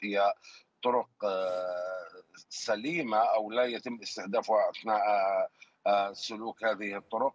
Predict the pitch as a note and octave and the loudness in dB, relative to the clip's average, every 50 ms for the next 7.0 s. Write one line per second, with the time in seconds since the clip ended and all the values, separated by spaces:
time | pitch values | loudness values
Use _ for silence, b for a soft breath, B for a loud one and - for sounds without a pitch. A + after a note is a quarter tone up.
0 | - - B2 A#2+ A2 D3 E3+ E3 D#3+ D#3+ D3+ - C#3 C3 B2 A#2 A#2+ A#2 A#2+ A#2+ | -4 -10 -8 0 2 2 2 4 2 0 0 0 -2 -2 -2 -6 -2 0 2 2
1 | A2 B2 B2 B2 A#2+ A2 G2 A#2 A2+ - A2 A#2 A#2 G#2+ G#2 G#2 G2+ - - A2 | 0 -2 -4 -4 -4 -4 -4 -4 -6 -4 -6 -6 -6 -4 -6 -6 -6 -4 -2 -2
2 | G#2+ G#2+ G#2 F#2 G#2 G#2 G#2+ A2+ A2 - A2 G2+ F#2+ - B B B B B B | 0 0 0 0 0 2 2 2 2 2 2 0 0 0 B B B B B B
3 | - G2+ A2 A#2+ A#2+ A#2+ A2+ A2 G2+ - - B2 A#2+ A2+ G#2+ F#2+ F2+ - G#2+ G2+ | -8 -2 0 2 2 2 0 -2 -2 0 2 2 2 2 0 -6 -6 -4 -2 0
4 | G#2+ A#2+ A#2+ A#2 A2+ G#2+ G#2 G2+ F#2+ F#2 - - G#2 A#2+ B2 A#2 G2+ F#2 G#2 G#2+ | 0 -2 -2 -2 -2 0 0 0 -2 -2 -6 -6 -6 -6 -4 -4 -4 -4 -2 -2
5 | A2 G#2 G#2 G2+ G2 - - - - - G2 G2 G#2+ A#2 G#2 - F#2 G#2 G#2+ G#2 | -2 0 -2 -2 -4 -4 -4 -4 -2 -4 -2 0 0 -2 -2 -2 0 2 4 4
6 | G#2 F2 F#2 G2+ F2+ - - G#2+ G2 F2 E2+ F#2+ F#2+ F#2 F#2 G2 G2+ G#2 G#2 | 4 2 -2 -8 -10 -6 -6 -6 -6 -6 -8 -8 -8 -4 2 4 4 6 4